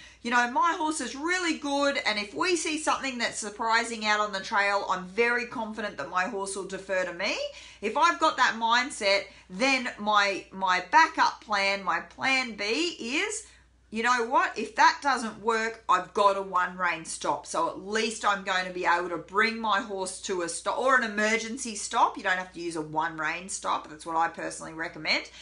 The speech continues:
Um, but if you've got a different kind of an emergency stop, then go for it.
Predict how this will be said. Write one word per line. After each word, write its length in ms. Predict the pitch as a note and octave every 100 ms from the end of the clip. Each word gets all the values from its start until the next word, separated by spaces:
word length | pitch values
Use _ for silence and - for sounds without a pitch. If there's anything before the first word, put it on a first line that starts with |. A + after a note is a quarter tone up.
| - - -
Um, 340 | F#3 F#3 E3
but 180 | F3 F3
if 180 | E3+ -
you've 180 | G3+ -
got 160 | G3
a 60 | F3
different 380 | - B3 B3+ A3
kind 200 | A#3 A3
of 60 |
an 80 | G#3+
emergency 500 | G#3 G#3+ G#3+ G3+ G#3
stop, 320 | - A3+ A3+
then 160 | F#3 F3
go 220 | G3 G#3
for 360 | A#3 B3 C#4+
it. 80 | F4+